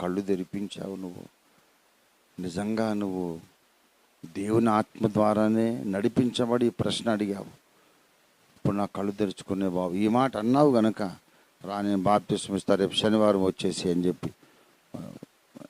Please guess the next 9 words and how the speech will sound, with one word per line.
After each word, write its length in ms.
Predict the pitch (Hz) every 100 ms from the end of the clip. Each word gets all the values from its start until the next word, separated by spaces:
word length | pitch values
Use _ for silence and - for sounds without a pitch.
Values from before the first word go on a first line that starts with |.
| -
నాకు 680 | 104 95 98 - 90 80 73 73 - _ _ -
అనుమతి 400 | 104 113 107 -
ఇచ్చాడు. 380 | - - - - _ _ _ _ _ _ _ _ _ _ _ -
అప్పుడు 540 | 110 123 - - 107 110
నాకు 320 | 123 117 101
పదిహేను 500 | - 104 101 104 98
సంవత్సరాలకు 640 | 98 98 90 90 92 110
బాప్తిస్మం 680 | 101 87 82 87 82 82 82
ఇచ్చాడు. 280 | - 85